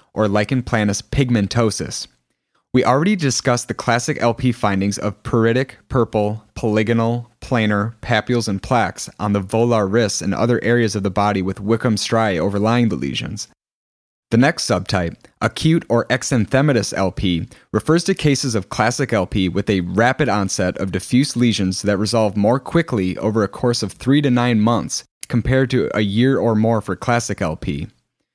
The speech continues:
Annular L P has lesions that are annular or ring-like and typically affect the penis or axilla. Atrophic L P classically presents with depressed, hyperpigmented lesions on the legs. Ulcerative L P tends to affect the palmoplantar surfaces,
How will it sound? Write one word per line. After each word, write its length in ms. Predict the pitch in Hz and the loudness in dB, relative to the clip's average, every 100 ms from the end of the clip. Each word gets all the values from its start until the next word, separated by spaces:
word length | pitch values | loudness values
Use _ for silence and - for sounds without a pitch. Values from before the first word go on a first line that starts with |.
| _ _ _ - | _ _ _ -2
Annular 360 | 127 185 165 113 | 2 4 4 4
L 180 | 95 | 2
P 220 | 90 110 101 | 0 0 0
has 200 | 113 104 | 0 2
lesions 360 | 117 117 127 | 2 2 2
that 100 | 113 | 2
are 100 | 101 - | 0 0
annular 420 | 107 123 135 131 | 0 2 2 2
or 160 | 104 | 0
ring-like 720 | 95 107 135 117 82 90 - - | 2 2 2 2 0 -2 -4 -6
and 160 | 98 | -4
typically 320 | - 143 156 | -2 -2 0
affect 340 | 135 - 113 - | 0 2 -2 -2
the 60 | |
penis 400 | 98 - 117 123 | -6 0 0 0
or 200 | - 92 - | 0 -2 0
axilla. 560 | 104 - 87 60 104 - _ _ _ _ _ 117 | -2 -2 -6 -6 -8 -14 _ _ _ _ _ 0
Atrophic 520 | 120 - 165 175 - | 2 2 2 2 0
L 140 | 98 | -2
P 340 | - 107 92 92 | 0 0 2 0
classically 460 | 123 127 - 160 | 0 -2 0 -2
presents 380 | 143 113 113 110 | 0 0 0 -2
with 120 | 104 | -4
depressed, 600 | 95 - - 127 143 - - - | -4 -4 0 0 -2 -8 -16 -4
hyperpigmented 800 | 127 127 139 135 131 120 95 95 | -2 0 0 0 0 0 0 0
lesions 320 | 104 104 98 | 0 0 0
on 140 | 101 | 0
the 80 | 87 | 0
legs. 500 | 80 101 78 65 - - _ _ _ _ - | 0 0 -2 -6 -12 -14 _ _ _ _ -2
Ulcerative 580 | 110 170 - 123 107 101 | 0 0 2 2 2 0
L 180 | 98 90 | -2 -2
P 180 | 107 92 | -2 -2
tends 260 | - 131 | 0 0
to 60 | 160 | 0
affect 300 | 143 135 - | -2 -2 -2
the 80 | 110 | -4
palmoplantar 880 | - 113 123 123 113 - 113 110 92 | 0 0 2 0 -2 -2 -2 -2 -4
surfaces, 640 | - - - - 73 - | -4 -6 -8 -8 -10 -12